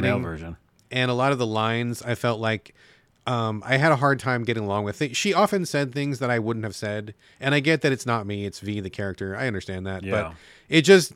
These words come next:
Speaker 2: there was often something where I'm like, "Ah, why'd you say that?" Or like, "Ah, why are you being like that? You sound like a punk." You know, like, I just, so I always had a little bit of distance between myself and my character,
Speaker 1: Yeah.
Speaker 2: which had nothing to do with male, female. It was just the writing, right?
Speaker 1: Which, by
Speaker 2: So
Speaker 1: the way,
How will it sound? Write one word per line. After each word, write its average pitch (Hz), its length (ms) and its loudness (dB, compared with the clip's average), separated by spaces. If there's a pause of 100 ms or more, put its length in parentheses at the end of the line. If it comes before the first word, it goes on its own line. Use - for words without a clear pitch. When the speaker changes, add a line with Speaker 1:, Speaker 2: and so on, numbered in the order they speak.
(140)
Speaker 2:
there 160 340 8
was 226 180 8
often 185 320 6
something 165 220 2
where 165 80 4
I'm 156 60 4
like, 139 220 2
"Ah, 160 340 0
why'd 135 140 -2
you 160 60 -2
say 151 160 0
that?" 117 320 2
Or 101 80 -8
like, 98 200 -8
"Ah, 196 280 -2
why 123 100 -4
are - 20 -2
you 151 80 -4
being 139 160 -4
like 107 180 -6
that? 92 180 -8
You 104 60 -12
sound 131 180 -8
like 110 80 -8
a 95 40 -10
punk." 110 360 -10 (460)
You 123 100 -6
know, 120 160 2
like, 123 180 2
I 151 60 2
just, 147 200 0
so 180 100 2
I 170 100 4
always 202 220 6
had 175 140 4
a - 20 4
little 147 180 4
bit 135 120 2
of 107 80 -2
distance 113 360 -4
between 107 260 -8
myself 104 320 -6
and 101 60 -10
my 95 80 -8
character, 98 420 -8 (120)
Speaker 1:
Yeah. 98 180 -4
Speaker 2:
which 190 100 4
had 214 140 6
nothing 202 260 6
to 156 80 4
do 156 160 4
with 135 140 2
male, 123 180 0
female. 104 320 -2
It 104 60 -6
was 120 160 0
just 131 160 -2
the 113 80 -6
writing, 92 380 -6
right? 92 180 -8
Speaker 1:
Which, 143 140 -4
by 170 100 6
Speaker 2:
So 151 40 6
Speaker 1:
the 139 60 2
way, 120 220 2